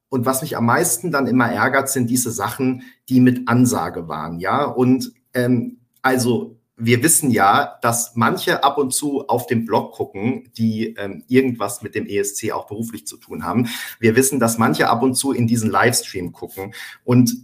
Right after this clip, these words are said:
wenn wir hier irgendwie zehnmal sagen, dass das dann technisch ja wirklich sichergestellt werden muss, dass Leute nicht auf allen Plattformen ständig abstimmen, dass, ähm, das nicht so sein darf wie zweitausenddreizehn,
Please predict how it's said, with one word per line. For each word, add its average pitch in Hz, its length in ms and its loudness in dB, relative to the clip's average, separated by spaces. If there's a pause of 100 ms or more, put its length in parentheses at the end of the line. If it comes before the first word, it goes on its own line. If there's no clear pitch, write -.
wenn 127 240 2
wir 147 80 6
hier 147 200 4
irgendwie 123 420 2
zehnmal 160 560 6
sagen, 92 420 2
dass 120 240 0
das 123 200 -4
dann 113 180 2
technisch 165 480 0
ja 117 160 0
wirklich 151 320 2
sichergestellt 107 720 0
werden 92 220 -2
muss, 117 220 0
dass 113 220 -4
Leute 123 340 4
nicht 117 280 4
auf 120 200 -4
allen 127 240 2
Plattformen 117 520 2
ständig 113 520 2
abstimmen, 104 600 -4 (360)
dass, - 500 2
ähm, 123 600 4
das 113 240 -2
nicht 151 280 2
so 151 100 2
sein 117 320 4
darf 113 320 2
wie 113 80 2
zweitausenddreizehn, 110 1600 0